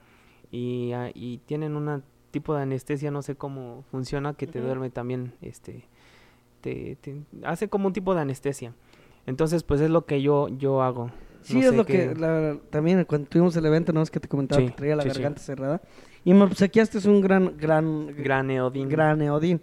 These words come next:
Speaker 2: Es, eh, ¿qué crees? Que tienen lo de la anestesia un poquito más fuerte. Yo había consumido unas que se llaman trociletas.
Speaker 1: Ujú.
Speaker 2: Es parecido, ajá,
Speaker 1: Sí.
Speaker 2: es un, como pastilla,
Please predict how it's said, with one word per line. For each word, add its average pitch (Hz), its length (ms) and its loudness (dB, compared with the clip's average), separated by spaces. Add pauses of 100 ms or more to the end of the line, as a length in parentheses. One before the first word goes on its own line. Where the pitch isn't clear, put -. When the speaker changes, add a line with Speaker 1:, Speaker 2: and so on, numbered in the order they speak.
(840)
Speaker 2:
Es, 220 380 6
eh, - 240 -2 (340)
¿qué 247 140 6
crees? 254 200 8
Que 247 120 6
tienen 247 340 6
lo 226 140 12
de 202 80 10
la 180 80 8
anestesia 190 480 4
un 226 80 0
poquito 202 400 0
más 202 180 2
fuerte. 202 340 4
Yo 180 100 8
había 214 160 10
consumido 202 520 6
unas 202 180 0
que 180 120 -2
se 160 120 -4
llaman 170 440 2
trociletas. 151 840 0 (200)
Speaker 1:
Ujú. 135 240 -18 (580)
Speaker 2:
Es 175 260 4
parecido, 214 640 4 (260)
ajá, 156 260 0
Speaker 1:
Sí. 170 100 -4
Speaker 2:
es 127 160 -6
un, 131 480 -8
como 139 260 -6
pastilla, 170 720 0